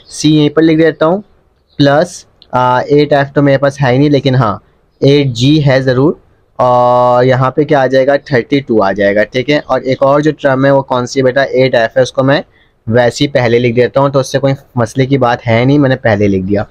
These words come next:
माइनस, माइनस, माइनस, माइनस, ठीक है, equal to zero, equal to zero, यही टर्म तो cancel out हो जाएगी। माइनस का एट एफ़ तो वैसे ही उतरेगा, कोई changes नहीं होगा, ठीक है। आ, थर्टी सिक्स में से थर्टी टू जाएगा तो कितना बचेगा, Plus का, आ, फ़ोर बच जाएगा,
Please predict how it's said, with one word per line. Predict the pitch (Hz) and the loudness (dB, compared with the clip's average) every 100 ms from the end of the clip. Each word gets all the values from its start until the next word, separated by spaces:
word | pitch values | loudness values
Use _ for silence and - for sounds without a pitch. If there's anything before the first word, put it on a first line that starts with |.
| - - - - | -16 -20 -20 -2
माइनस, | 120 120 127 143 160 147 | 0 2 2 0 0 0
माइनस, | 120 117 123 139 - | 0 0 0 -2 -2
माइनस, | 123 110 113 123 139 120 | -2 0 0 0 -2 -2
माइनस, | 107 104 117 175 - | 0 0 0 -2 -4
ठीक | 135 | 0
है, | 139 | 0
equal | 123 120 | 0 -2
to | 117 120 | 0 0
zero, | 113 110 135 156 | 2 2 2 0
equal | 117 117 104 | -2 -2 -2
to | 110 | -2
zero, | 95 101 | -2 -2
यही | 107 127 143 | 0 2 0
टर्म | 143 139 | 0 -2
तो | |
cancel | 139 117 104 139 | -2 -6 -2 -2
out | 147 | 0
हो | 156 | 2
जाएगी। | 160 160 175 208 _ - - - | 2 0 -2 -4 _ -20 -20 -4
माइनस | 123 120 127 151 151 | 0 0 0 0 0
का | 165 | -4
एट | - 139 139 | 0 0 2
एफ़ | 135 - | -2 -2
तो | 139 | -2
वैसे | 117 101 - | 0 -2 0
ही | 143 | 0
उतरेगा, | 151 151 151 | 2 2 0
कोई | 151 135 | -2 -4
changes | 131 131 135 - | -2 -2 -2 0
नहीं | 143 147 | 0 2
होगा, | 143 151 151 | 0 0 -2
ठीक | 151 139 | -2 -2
है। | 143 151 - _ _ | -2 -6 -18 _ _
आ, | 135 131 | -2 0
थर्टी | 131 131 143 | 0 -2 -2
सिक्स | 151 156 - | -2 -4 -2
में | 165 | -2
से | |
थर्टी | 156 135 135 | 0 -2 0
टू | 147 | 0
जाएगा | 147 143 131 139 | 2 2 2 0
तो | 139 143 | 0 -4
कितना | 139 139 | -4 -2
बचेगा, | 139 135 139 151 | 0 0 0 0
Plus | 156 - 123 123 | -2 -2 -2 -2
का, | - 156 214 _ _ - - - 285 | -4 -4 -4 _ _ -20 -20 -12 -4
आ, | 131 127 127 123 127 | 0 2 2 2 0
फ़ोर | 131 - 117 | -2 -2 0
बच | 117 135 | 0 0
जाएगा, | 151 151 147 | 2 2 0